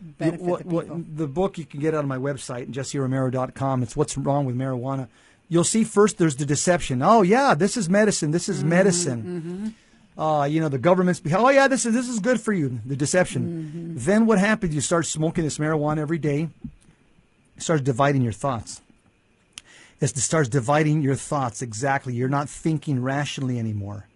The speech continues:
Speaker 1: Mm-mm.
Speaker 2: And now the devil sets up a diversion and says, "You need this every day. You can't function without this every day. This is, this is good for you. This is
Speaker 1: Mm-hmm.
Speaker 2: medicine."
Speaker 1: Mm-hmm. <laughs>
Speaker 2: Then what
Speaker 1: It's
Speaker 2: happens?
Speaker 1: legal.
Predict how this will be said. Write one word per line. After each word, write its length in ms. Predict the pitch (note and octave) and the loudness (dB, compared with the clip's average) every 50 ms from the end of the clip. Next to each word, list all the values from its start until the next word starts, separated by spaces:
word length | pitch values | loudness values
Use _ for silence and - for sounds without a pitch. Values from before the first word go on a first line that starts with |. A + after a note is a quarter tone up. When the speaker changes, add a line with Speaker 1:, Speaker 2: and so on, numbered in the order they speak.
| _ _ F3+ | _ _ -16
Speaker 1:
Mm-mm. 440 | F3 F3 - - D#3+ E3 D#3+ D#3+ D3 | -14 -14 -12 -12 -12 -12 -12 -10 -8
Speaker 2:
And 260 | - C3 C3 C3 C3+ D3 | -4 -4 -2 0 0 0
now 520 | E3+ G3+ A#3 A#3 E3+ C3+ C3 C#3+ D#3 D3 - _ _ _ - | 2 2 2 2 2 0 0 -2 -4 -6 -10 _ _ _ -8
the 120 | C3 C3+ | -6 -4
devil 320 | B2 A#2 D#3+ F3 F3 F3 - | 0 2 2 2 2 0 -2
sets 300 | - - E3+ D#3+ - - | 0 0 -2 2 2 2
up 140 | C#3+ C3 | 2 2
a 60 | D3 C3 | 0 -2
diversion 580 | B2 B2 A2 A2+ D3+ F3 G3 F3 C#3 C3 B2+ | -2 -4 -2 0 2 2 2 2 0 -2 -2
and 100 | B2 A#2 | -4 -4
says, 380 | - - - C#3+ C#3+ C#3 C#3 - _ _ _ _ _ - | -4 -4 -2 -2 0 -2 -2 -6 _ _ _ _ _ -8
"You 200 | G2+ C3+ F3+ A3 | -2 2 4 4
need 360 | G#3+ D#3+ D#3 G3 A#3 F#3+ C#3+ | 4 6 4 4 2 2 0
this 240 | D3 B2 - - C3+ | -2 -4 -4 -4 -4
every 260 | B2 A#2 A2+ A#2+ A#2+ | -4 -4 -4 -6 -6
day. 180 | A2 B2+ A#2+ A#2 | -4 -4 -4 -2
You 160 | A2+ A#2 D3 - | -2 -4 -6 -4
can't 280 | - - F#3+ F3+ D#3+ | -4 -4 -4 -4 -4
function 480 | - - D#3+ F3+ G#3 A3 - - D3+ C#3 | -6 -4 0 2 2 2 2 0 0 0
without 340 | B2+ A#2+ - B2 A#2 A2+ - | 0 -2 -2 -4 -4 -4 -6
this 200 | B2 - - C3 | -6 -6 -6 -4
every 200 | A#2+ A2+ A#2+ A#2 | -4 -4 -4 -4
day. 240 | A#2 B2+ B2 A#2 A2+ - - - - - - - _ _ | -2 -2 -4 -4 -6 -8 -16 -20 -20 -20 -20 -20 _ _
This 200 | - F3 E3+ - | 2 2 2 2
is, 160 | E3 C#3 C#3+ - - | -2 -6 -8 -6 -2
this 200 | F3 A3 A3 A3 | 0 0 0 0
is 120 | F#3 A2+ | -2 0
good 240 | A#2 C#3 G3+ A#3 A3 | 4 6 6 6 6
for 140 | - G3 E3+ | 4 0 0
you. 140 | D#3 C#3 B2 | 0 0 0
This 220 | C#3+ E3+ - - | 0 -2 -2 -2
is 140 | F3 B2+ A2+ | -4 -2 0
Speaker 1:
Mm-hmm. 100 | A#2 B2+ | 2 2
Speaker 2:
medicine." 580 | D3 F3+ G#3+ E3 - - - C#3 A#2+ G#2+ G2+ - - F#3 | 4 4 4 4 2 0 -2 -4 -4 -6 -6 -8 -10 -10
Speaker 1:
Mm-hmm. 960 | F3 F3 E3+ E3+ E3 E3+ F#3 F3 F#3 G3+ A#3 A3+ - C#4+ D#4 B3 - - - | -8 -6 -6 -6 -6 -6 -6 -6 -4 -4 -6 -6 -4 -4 -6 -6 -6 -6 -2
<laughs> 0 | |
Speaker 2:
Then 160 | C3+ F3 F3 E3 | 2 2 4 4
what 120 | E3 D#3 | 4 2
Speaker 1:
It's 80 | C3 A#2 | 2 2
Speaker 2:
happens? 460 | D#3+ F3+ G#3 C4 C4+ A#3 A#3 B3 - | 2 2 2 2 2 2 4 4 2
Speaker 1:
legal. 180 | E3 D#3 D#3+ | 2 0 -4